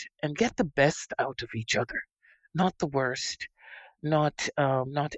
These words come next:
elevate the people who are willing to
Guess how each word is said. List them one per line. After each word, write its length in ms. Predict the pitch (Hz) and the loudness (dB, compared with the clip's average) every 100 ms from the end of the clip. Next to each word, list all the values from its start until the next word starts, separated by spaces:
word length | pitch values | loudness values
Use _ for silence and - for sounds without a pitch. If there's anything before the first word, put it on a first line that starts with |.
| - | 0
elevate 760 | 165 170 151 143 135 139 - - | 6 6 6 2 2 2 -4 -2
the 100 | 143 | -2
people 380 | - 143 - 131 | 0 -2 -2 -4
who 80 | 135 | 0
are 120 | 131 | 0
willing 520 | 127 131 139 135 131 135 - _ - _ | 0 4 6 6 4 -2 -16 _ -20 _
to 100 | - | -2